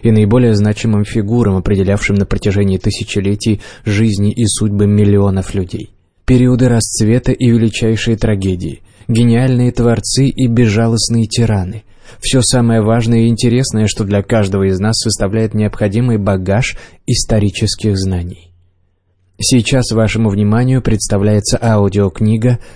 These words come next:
«Блокада Ленинграда» о трагических событиях в истории героического города.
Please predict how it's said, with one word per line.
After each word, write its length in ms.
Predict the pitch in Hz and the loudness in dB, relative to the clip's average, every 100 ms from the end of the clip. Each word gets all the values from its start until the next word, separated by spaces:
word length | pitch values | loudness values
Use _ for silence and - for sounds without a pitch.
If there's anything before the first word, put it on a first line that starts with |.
| - | -4
«Блокада 600 | 107 110 107 - 113 107 | 2 2 2 2 0 2
Ленинграда» 760 | 107 104 104 104 101 92 90 - - _ _ | 2 4 2 2 0 0 -4 -10 -18 _ _
о 80 | 117 | -4
трагических 680 | - 110 107 101 101 117 101 | 0 0 0 0 -2 -2 -2
событиях 580 | 113 92 104 - 113 107 | -2 0 0 0 -2 0
в 60 | |
истории 400 | 101 - 107 104 | -2 0 0 2
героического 840 | 95 101 101 95 - 101 - 104 98 | 0 0 2 0 -2 -6 -2 -2 -2
города. 500 | 95 92 87 - | 0 -2 -4 -6